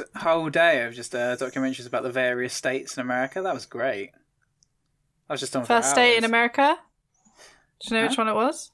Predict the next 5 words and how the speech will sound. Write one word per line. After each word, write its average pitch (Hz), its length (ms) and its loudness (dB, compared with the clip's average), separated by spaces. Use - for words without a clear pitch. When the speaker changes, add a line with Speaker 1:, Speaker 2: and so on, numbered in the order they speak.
Speaker 1:
What's - 200 -4
that? 247 200 2
Speaker 2:
First 226 280 2
state? 285 360 4
Speaker 1:
Uh, 127 1900 2